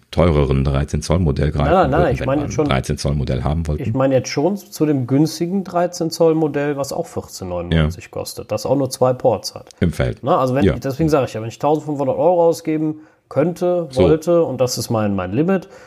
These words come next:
Speaker 2: ähm, oder so, dann würd ich
Speaker 1: Hm.
Speaker 2: in dem Vergleich ganz klar das MacBook Air nehmen. Ich krieg einen, äh, einen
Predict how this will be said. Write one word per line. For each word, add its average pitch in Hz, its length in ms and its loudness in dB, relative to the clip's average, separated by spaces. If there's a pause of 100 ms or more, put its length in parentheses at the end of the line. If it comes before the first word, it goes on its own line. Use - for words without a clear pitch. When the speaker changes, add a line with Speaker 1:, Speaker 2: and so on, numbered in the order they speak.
(240)
Speaker 2:
ähm, 110 600 0
oder 123 260 2
so, 131 280 -4 (340)
dann 147 460 2
würd 101 240 -2
ich 90 220 0
Speaker 1:
Hm. 80 80 0
Speaker 2:
in 107 100 -4
dem 127 200 -2
Vergleich 110 480 0
ganz 120 240 -2
klar 113 180 0
das 107 140 -2
MacBook 104 340 -2
Air - 160 -4
nehmen. 160 160 2
Ich 127 120 -8
krieg - 200 -4
einen, 92 300 -6
äh, - 20 -6 (300)
einen 90 240 -8